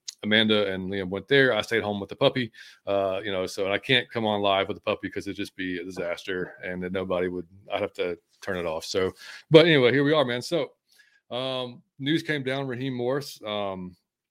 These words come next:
and like I said, man, like, there was nobody, um, that we'd interviewed was I just like, "Hell no." And we said on the previous shows, like, I wasn't, like, totally out on anybody. Like, even Bill, like, I, I was like,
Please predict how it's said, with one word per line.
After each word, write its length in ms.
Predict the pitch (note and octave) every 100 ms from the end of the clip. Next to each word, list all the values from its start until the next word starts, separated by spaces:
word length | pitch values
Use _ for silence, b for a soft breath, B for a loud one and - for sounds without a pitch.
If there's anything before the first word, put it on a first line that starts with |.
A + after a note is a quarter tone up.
| -
and 320 | A2+ G#2+ G#2 G#2
like 180 | G#2+ A#2
I 40 |
said, 220 | A#2 C3+
man, 140 | A2 G2+
like, 160 | G2+
there 160 | B2+ D3+
was 320 | D#3 A#2 A2 _ _ _ _ _ _ _
nobody, 680 | A#2 C#3 C#3+ C3+ C3+ B2 A#2
um, 480 | G#2+ G2+ F#2 F2 F2+ _ _ C#3+
that 160 | A#2
we'd 140 | A2+ A#2+
interviewed 460 | A2+ G2+ G#2 G2+
was 140 | G2 G2+
I 100 | F#2+
just 220 | G2+ -
like, 160 | F#2 -
"Hell 240 | G#2 F#2
no." 160 | F2 D#2
And 100 | F#2+
we 120 | G#2+
said 120 | A2+
on 100 | G2+
the 80 | F#2+
previous 360 | G2+ F2 E2
shows, 240 | - F2+ F2+
like, 140 | G2
I 40 | G#2
wasn't, 300 | A2+ A2 G2
like, 140 | F#2+
totally 340 | - G#2+ G2
out 240 | G2 G2 -
on 100 | F2
anybody. 440 | F2+ E2+ - D#2+ F2
Like, 120 | F#2
even 260 | D3 F3+ D3+
Bill, 200 | C3+ G2
like, 200 | F#2 G2
I, 160 | A#2 C#3
I 140 | B2
was 180 | B2+ A2
like, 220 | A#2 G#2